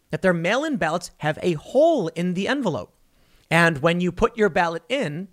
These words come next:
you can see whether or not someone voted to recall Gavin Newsom. And many people are scratching their heads like, "Why is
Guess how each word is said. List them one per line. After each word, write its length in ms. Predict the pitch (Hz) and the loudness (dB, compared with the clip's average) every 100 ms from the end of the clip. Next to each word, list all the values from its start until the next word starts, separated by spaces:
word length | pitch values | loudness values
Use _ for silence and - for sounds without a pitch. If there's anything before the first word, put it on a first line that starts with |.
| _ _ _ - | _ _ _ -4
you 180 | 190 262 | 0 0
can 300 | 262 254 233 | 0 -2 -2
see 500 | - - 302 220 175 | -4 -2 0 0 0
whether 380 | 151 196 196 | 0 2 4
or 120 | 262 233 | 4 2
not 300 | 190 190 - | -2 -4 -4
someone 480 | - 208 202 202 | -2 0 0 -2
voted 520 | 170 123 220 240 214 165 | -2 2 4 4 -2 -4
to 120 | 208 | -4
recall 720 | 151 220 240 - 202 202 185 | -2 -2 -2 0 2 2 0
Gavin 440 | 135 185 180 190 | -2 -2 -2 -4
Newsom. 520 | 240 339 - 233 220 - - - - | 0 0 0 -2 -2 -8 -20 -10 -4
And 200 | 202 196 | -2 0
many 240 | 247 302 | -2 -2
people 380 | - 247 254 247 | -4 -2 0 0
are 80 | 226 | -2
scratching 720 | - - 160 190 - 226 226 | -6 -2 0 0 -2 -2 0
their 160 | 220 | 0
heads 320 | 233 294 165 | 2 0 0
like, 220 | 185 175 170 _ - | -4 -4 -4 _ -20
"Why 400 | 110 127 147 180 | -10 -4 0 0
is 340 | 214 220 151 | 0 -2 -4